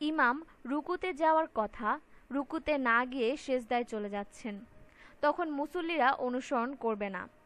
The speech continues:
মুসল্লিরা সেখানে তাকে লোকমা দিবে। সেটা নির্ভর করছে ইমামের যে প্রক্রিয়া সেটি আসলে কোন ধরনের প্রক্রিয়া তার উপর।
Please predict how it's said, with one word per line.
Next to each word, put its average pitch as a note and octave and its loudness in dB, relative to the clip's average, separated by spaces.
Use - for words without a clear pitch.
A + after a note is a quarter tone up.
মুসল্লিরা C#4 0
সেখানে C#4+ -4
তাকে C#4 -2
লোকমা A3 -2
দিবে। F#3+ -8
সেটা F4+ -2
নির্ভর D4+ 0
করছে D4 -4
ইমামের B3+ -2
যে B3 0
প্রক্রিয়া C#4+ 0
সেটি C4+ -6
আসলে A#3+ -2
কোন D4+ 0
ধরনের A#3+ 0
প্রক্রিয়া G3+ -6
তার B3+ 8
উপর। G3+ -4